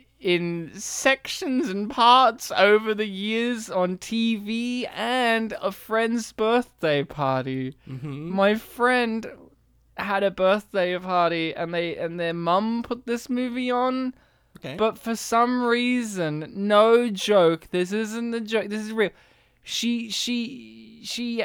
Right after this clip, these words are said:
Speaker 1: must have watched it sometime earlier, and this is my thought process. She sat down and watched a portion of the movie to make sure that kids could watch it.
Speaker 2: Mm.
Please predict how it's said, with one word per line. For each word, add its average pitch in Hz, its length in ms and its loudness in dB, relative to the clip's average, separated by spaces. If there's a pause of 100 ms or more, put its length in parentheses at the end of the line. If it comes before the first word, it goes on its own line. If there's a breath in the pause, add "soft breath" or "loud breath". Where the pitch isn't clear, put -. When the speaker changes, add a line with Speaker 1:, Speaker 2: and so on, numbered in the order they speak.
(140)
Speaker 1:
must 240 400 0
have 240 220 -4
watched 175 540 2
it 190 300 -2
sometime 175 880 0
earlier, 156 600 2
and 180 220 -2
this 202 160 -2
is 196 60 -6
my 196 180 4
thought 170 320 2
process. 143 400 0 (280 soft breath)
She - 160 -6
sat 220 240 0
down 233 180 2
and 196 160 0
watched 170 280 2
a 175 60 -2
portion 170 380 -2
of 165 80 -2
the 156 80 -2
movie 160 220 0
to 165 60 -4
make 151 180 -2
sure 165 200 2
that 156 260 -4
kids 156 280 -4
could 151 180 -4
watch 147 340 -2
it. 233 280 -2
Speaker 2:
Mm. 131 360 -10